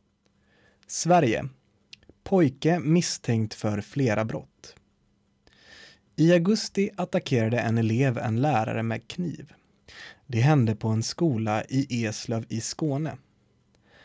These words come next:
Läraren blev svårt skadad, men överlevde. Poliserna grep en pojke.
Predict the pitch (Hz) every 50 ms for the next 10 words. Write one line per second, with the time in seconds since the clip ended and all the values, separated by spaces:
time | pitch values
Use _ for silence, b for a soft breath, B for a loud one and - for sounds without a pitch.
0 | b b b b - 131 147 156 151 135 131 135 151 165 180 170 147 123 113 113
1 | 110 110 - - - - 156 160 170 165 - - - - 185 156 107 85 104 151
2 | 151 135 - - _ _ _ _ - 160 160 160 147 143 113 101 104 107 120 139
3 | 135 - - - - _ _ _ _ _ _ _ _ _ _ _ _ _ _ _
4 | b b b b b b b b b b b b b _ - - 139 151 170 165
5 | - - 185 175 143 127 123 135 160 165 - 180 170 165 160 160 127 101 - -
6 | - - -